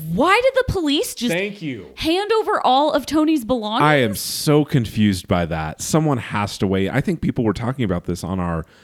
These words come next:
Speaker 2: Facebook group. I'm so confused. Why? And that's a lot. How did he have that much shit, by the way?
Speaker 1: He, she must have power of attorney. That is the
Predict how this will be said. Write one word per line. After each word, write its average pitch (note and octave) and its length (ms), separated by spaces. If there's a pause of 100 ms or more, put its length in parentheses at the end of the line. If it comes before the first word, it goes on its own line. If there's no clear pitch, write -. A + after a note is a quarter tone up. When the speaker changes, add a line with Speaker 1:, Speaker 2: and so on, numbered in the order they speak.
(160)
Speaker 2:
Facebook D3 320
group. F2+ 320
I'm C#3 160
so - 440
confused. A2 760 (680)
Why? E3 240
And E3+ 160
that's F#3 140
a D3+ 60
lot. C#3+ 360 (160)
How D#4 160
did F#4 80
he E4+ 80
have E4 140
that C4+ 120
much C4+ 140
shit, - 580
by F#2+ 160
the E2+ 120
way? C2 360 (1200)
Speaker 1:
He, B3+ 520 (100)
she C#4 340
must G3 540
have D#3 160
power D#3+ 300
of D3+ 60
attorney. D3 500 (160)
That A#3 160
is B3 140
the A3 180